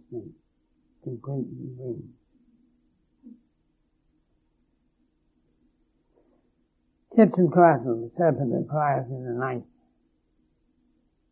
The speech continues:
We are all that. As to the wings, it means our intellect, thing of the air.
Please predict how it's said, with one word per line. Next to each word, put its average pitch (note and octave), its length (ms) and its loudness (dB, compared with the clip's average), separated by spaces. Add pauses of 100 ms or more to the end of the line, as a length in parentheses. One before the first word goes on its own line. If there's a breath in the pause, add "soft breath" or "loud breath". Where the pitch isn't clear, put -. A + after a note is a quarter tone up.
(200)
We B2+ 100 -2
are D3 220 8
all D#3 160 6
that. A2+ 240 -4 (760)
As F3 200 6
to D#3+ 80 -2
the E3+ 100 6
wings, E3+ 420 4
it D#3 120 2
means D#3 260 -2
our D#3 160 0
intellect, B2+ 580 -8
thing D3 220 -4
of C3+ 100 -2
the C3 100 -2
air. A#2+ 380 0